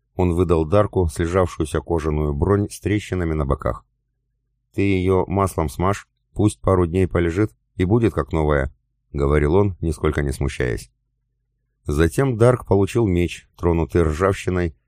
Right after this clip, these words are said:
из отвратительного железа и сожаление каптёрщика по поводу отсутствия шлема.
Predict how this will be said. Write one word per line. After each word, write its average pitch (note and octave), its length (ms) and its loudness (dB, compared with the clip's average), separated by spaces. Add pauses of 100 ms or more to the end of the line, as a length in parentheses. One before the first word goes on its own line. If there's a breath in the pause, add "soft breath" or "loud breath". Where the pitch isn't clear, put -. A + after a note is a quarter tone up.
(200)
из E2+ 160 2
отвратительного A2+ 720 2
железа F#2+ 640 2 (220)
и C#2 80 -4
сожаление D2+ 560 0
каптёрщика E2+ 600 -2
по D2+ 120 0
поводу D#2+ 380 0
отсутствия D2 500 -2
шлема. B1+ 420 -2